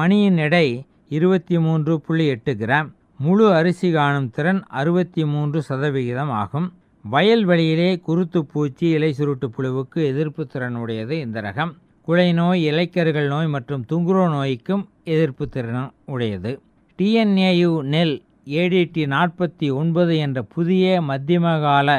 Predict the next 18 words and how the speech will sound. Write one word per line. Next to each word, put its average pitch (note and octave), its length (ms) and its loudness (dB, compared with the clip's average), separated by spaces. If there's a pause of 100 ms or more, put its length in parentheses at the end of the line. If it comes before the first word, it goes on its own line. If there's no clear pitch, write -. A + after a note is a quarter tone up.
(460)
அதாவது C#3 380 -2
நூற்று F3 420 -2
முப்பத்தி D#3+ 540 -6
இரண்டு D3 420 -4
நாட்கள் C#3+ 480 -4
வயதுடைய B2+ 600 -4
நெல் B2 240 -4
ரகம் A#2+ 360 -4 (440)
சி F3+ 100 2 (140)
ஆர் F#3+ 260 8 (120)
ஆயிரத்தி E3+ 560 0
ஒன்பது D3+ 400 0
என்ற C#3 240 -4
குட்டை D#3+ 500 -4
பருமன் E3 440 0
அரிசி C#3+ 360 -2
கொண்ட C3+ 280 -4
ரகத்தையும், A#2 640 -6